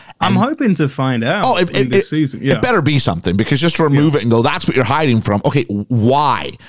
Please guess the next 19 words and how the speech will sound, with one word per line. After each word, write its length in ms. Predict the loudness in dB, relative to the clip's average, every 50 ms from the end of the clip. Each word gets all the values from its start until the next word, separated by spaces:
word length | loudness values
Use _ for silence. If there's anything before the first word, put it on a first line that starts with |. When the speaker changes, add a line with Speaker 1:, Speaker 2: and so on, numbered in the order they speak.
| -20 -20 -20 -20 -14 -4
Speaker 2:
You 100 | 0 2
know, 180 | 2 2 0 0 -4 -10 -20 -10 -6 -4
uh, 120 | -4 -4 -4
Casey 360 | -2 0 2 2 2 0 0
says, 200 | 0 0 0 0
"That's 160 | 0 0 0 0
been 120 | 0 2
there 140 | 4 4 4
as 140 | 4 2 2
long 400 | 0 2 2 2 2 2 2 2
as 100 | 2 2
I 160 | 0 0 0
remember." 580 | 0 2 2 4 4 4 4 2 2 2 0 0
Well, 200 | 2 0 0 0 -2
he, 240 | -4 -4 -4 -6 -8 _ -8
Speaker 1:
Mm. 140 | -4 -2 0
Speaker 2:
he 120 | 2 2
should 340 | 2 2 2 2 0 0 0
remember, 640 | 0 0 2 0 0 -2 -2 -4 -2 -2 -2 -2